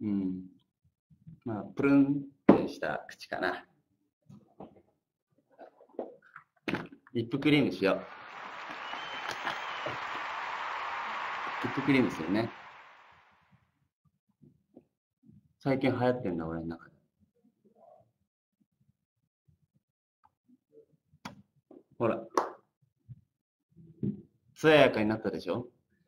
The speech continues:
あ、でもこれまたあれかもしんない。俺の中で流行ってるから、アリサ五十アメサポイントおめでとう。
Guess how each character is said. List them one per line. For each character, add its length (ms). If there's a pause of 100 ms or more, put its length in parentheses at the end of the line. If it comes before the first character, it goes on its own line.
(220)
あ、 140
で 80
も 140
こ 120
れ 60
ま 180
た 220
あ 40
れ 100
か 120
も 80
し 100
ん 100
な 100
い。 80
俺 180
の 80
中 220
で 80 (120)
流 80
行 60
っ 160
て 80
る 100
か 120
ら、 440 (180)
ア 100
リ 80
サ 120
五 140
十 80
ア 60
メ 100
サ 100
ポ 140
イ 40
ン 20
ト 80
お 20
め 80
で 100
と 140
う。 100